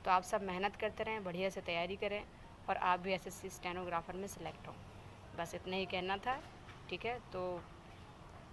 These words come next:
एसएससी की website आप regular check करें, पता नहीं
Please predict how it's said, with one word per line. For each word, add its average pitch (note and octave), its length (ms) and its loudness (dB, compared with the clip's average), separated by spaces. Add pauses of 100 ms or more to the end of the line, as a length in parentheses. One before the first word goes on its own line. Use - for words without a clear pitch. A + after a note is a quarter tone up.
(360)
एसएससी G3+ 340 -2
की G3+ 80 0
website F#3+ 360 4
आप G#3 180 6
regular F3+ 300 4
check A#3+ 240 4
करें, B3 300 2 (120)
पता A3+ 180 4
नहीं C#4 200 2